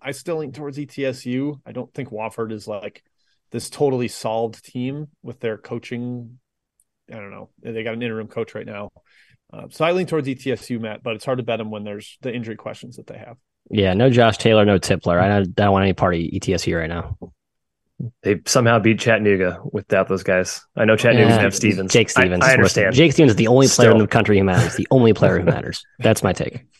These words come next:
Speaker 3: They just won against some, injuries are tough to, to determine.
Speaker 2: They don't matter.
Speaker 3: Um, Radford Presbyterian. I, I lean Radford. I'm not sure we're gonna get any more profound takes in that game from these guys.
Speaker 2: Under.
Speaker 1: Uh,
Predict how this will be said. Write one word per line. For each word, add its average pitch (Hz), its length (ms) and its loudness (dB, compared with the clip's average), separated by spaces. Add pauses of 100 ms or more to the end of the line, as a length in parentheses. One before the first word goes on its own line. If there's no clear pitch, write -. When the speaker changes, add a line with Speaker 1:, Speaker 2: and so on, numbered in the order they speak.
Speaker 3:
They 147 140 6
just 156 220 2
won 139 160 4
against 139 240 4
some, - 220 -6
injuries 123 560 2
are 92 40 -6
tough 95 300 -2
to, 95 180 -2 (120)
to 107 120 0
determine. 92 400 -4 (200)
Speaker 2:
They 120 60 0
don't 170 140 2
matter. 135 320 6
Speaker 3:
Um, 107 200 4 (420)
Radford 143 480 6
Presbyterian. 170 800 4 (400)
I, 131 80 2
I 113 400 8
lean 120 200 6
Radford. 113 540 4 (100)
I'm 107 140 -2
not 101 160 0
sure 101 160 0
we're 95 60 -2
gonna 98 160 0
get 101 100 0
any 101 100 -2
more 98 160 -2
profound 98 360 -6
takes 98 260 -4
in 95 60 -8
that 92 160 -4
game 90 260 -6
from 104 140 -8
these 92 120 -8
guys. 95 180 -2
Speaker 2:
Under. 113 340 2
Speaker 1:
Uh, 113 180 -20